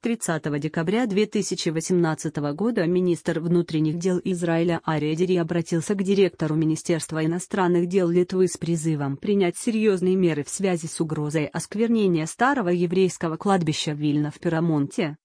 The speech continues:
в сегодняшнем Шнепишкесе. Кроме него еще десять членов израильского кнессета обратилось с той же просьбой. Таким образом,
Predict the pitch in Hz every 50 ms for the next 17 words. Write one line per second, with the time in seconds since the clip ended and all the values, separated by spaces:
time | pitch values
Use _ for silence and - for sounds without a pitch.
0 | _ _ - - - 220 196 208 196 175 180 180 170 - 196 185 196 - - 220
1 | 214 196 - 165 156 143 - - - - 151 139 143 - 156 139 - _ _ _
2 | _ _ _ _ - - 202 202 196 196 202 214 220 202 202 185 180 170 165 -
3 | - 196 185 170 180 185 170 - - 165 - - - 185 175 165 165 156 - -
4 | 180 160 175 165 160 156 156 - - - 170 160 170 - - 165 170 170 - -
5 | 254 262 - 208 180 170 160 180 180 175 - 202 185 170 165 - - - 190 180
6 | 175 175 175 - - 160 151 143 139 - - 135 131 139 - _ _ _ _ _
7 | _ _ _ _ _ _ _ - 190 185 - 202 175 165 - 233 269 220 220 185
8 | 160 147 147 139 - -